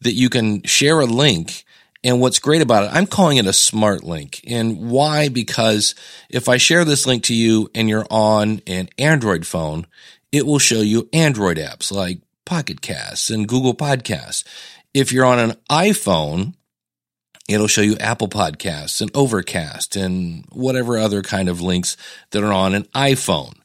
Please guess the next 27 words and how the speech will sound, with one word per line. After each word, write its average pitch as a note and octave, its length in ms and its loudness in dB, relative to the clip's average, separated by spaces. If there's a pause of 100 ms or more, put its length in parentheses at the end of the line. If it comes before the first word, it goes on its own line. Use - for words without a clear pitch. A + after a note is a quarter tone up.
(420)
So C3+ 260 2
that C3+ 420 0
is B2 540 4 (320)
a A2+ 240 4
feature B2 500 2
inside C#3 440 2
of G#2+ 80 2
My A2 180 2
Podcast G#2 560 -2
Reviews F#2+ 340 -2
that G#2 120 -6
most D#3+ 300 2
people, G2 500 0 (500)
I D3 80 -2
don't G3 140 0
think D#3+ 160 2
they're B2 140 2
aware G#2 280 4
of G#2 60 4
that. D#2 160 -4
They G2 100 -4
think C3 160 -2
it's - 80 -4
just A#2 200 -2
a G2+ 40 0
review F#2 340 2
thing. C2+ 400 -8